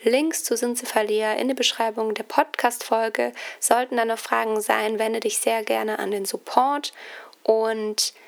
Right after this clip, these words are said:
ich freue mich, wenn du auf Instagram vorbeischaust. Da findest du mich unter at unwetter im kopf. Ansonsten teile diese Podcast-Folge gerne mit allen Menschen, für die das Thema interessant sein könnte. Und folge gerne diesem Podcast, abonniere ihn bei Spotify,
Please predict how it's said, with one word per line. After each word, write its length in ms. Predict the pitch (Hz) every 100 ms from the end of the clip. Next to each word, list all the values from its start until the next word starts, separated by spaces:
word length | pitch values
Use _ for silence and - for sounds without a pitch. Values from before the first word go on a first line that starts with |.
| - _ _ _ -
ich 200 | 214 -
freue 340 | - 247 277
mich, 180 | 240 -
wenn 100 | 214
du 60 | 202
auf 80 | -
Instagram 400 | 339 294 254 233
vorbeischaust. 640 | 226 220 220 - 220 -
Da 60 | 208
findest 360 | 214 208 -
du 60 | 208
mich 180 | 208 -
unter 300 | 202 - -
at 180 | - -
unwetter 480 | - 403 370 - 262
im 120 | 247
kopf. 360 | 247 233 226 -
Ansonsten 560 | 214 202 226 214 - 220
teile 340 | - 226 220
diese 180 | 208 214
Podcast-Folge 800 | - 214 - 214 - 208 208 202
gerne 320 | 240 254 240
mit 220 | 214 -
allen 240 | 214 214 208
Menschen, 520 | 214 220 - 214 214 - - - - -
für 220 | - 233
die 120 | 247
das 200 | 269 262
Thema 320 | - 226 226
interessant 640 | 226 220 220 - 202 196 - -
sein 240 | - 233
könnte. 560 | - 196 196 - 226 - _ _ _ _ _ -
Und 280 | 208 208 - -
folge 540 | - 214 226 240 247
gerne 420 | 240 220 220 220 214
diesem 220 | 202 208
Podcast, 480 | - 269 - 233 220
abonniere 420 | 214 220 226 220
ihn 140 | 220
bei 80 | 208
Spotify, 440 | 208 - - 214